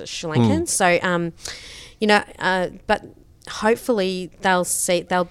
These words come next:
Speaker 1: they'll be embraced when they go back and they'll provide something. But
Speaker 2: Hmm.
Speaker 1: yeah, it's a sad, sad
Speaker 2: And a, and a loss to us
Speaker 1: A
Speaker 2: as
Speaker 1: total
Speaker 2: well.
Speaker 1: loss. And the
Speaker 2: Yeah.
Speaker 1: other loss is that dis-, it, uh, the legislation is,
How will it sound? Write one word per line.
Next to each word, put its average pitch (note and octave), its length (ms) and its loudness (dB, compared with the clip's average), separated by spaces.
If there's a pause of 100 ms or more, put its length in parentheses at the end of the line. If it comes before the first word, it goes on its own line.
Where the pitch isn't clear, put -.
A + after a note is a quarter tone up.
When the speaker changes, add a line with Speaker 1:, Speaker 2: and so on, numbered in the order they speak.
(120)
Speaker 1:
they'll F3 140 0
be F3 180 -2
embraced D#3+ 480 -6
when E3+ 80 -6
they D#3+ 100 -6
go D3+ 160 -6
back D3+ 300 -14
and D#3+ 120 -8
they'll D3+ 140 -6
provide D#3 480 -8
something. F3 320 -8
But F3 140 0
Speaker 2:
Hmm. D3+ 60 -2
Speaker 1:
yeah, F#3+ 160 2
it's G3 260 -4
a F#3+ 160 0
sad, F3 760 -2
sad D#3 340 -4 (560)
Speaker 2:
And A#2+ 120 2
a, A2+ 180 0
and D3 120 6
a C3 40 8
loss C3 360 6
to A2+ 160 -2
us G2 300 -4
Speaker 1:
A F#3+ 40 4
Speaker 2:
as F#3+ 80 2
Speaker 1:
total F3 360 0
Speaker 2:
well. A2+ 80 2
Speaker 1:
loss. D3 300 0
And G#3+ 200 2
the G#3+ 40 6
Speaker 2:
Yeah. G#3+ 80 6
Speaker 1:
other A#3+ 120 4
loss F#3 340 0
is F3+ 220 -2
that - 340 -2
dis-, - 300 -2
it, - 180 -8
uh, F3 200 0 (240)
the G3 120 2
legislation F3+ 720 -2
is, - 260 -8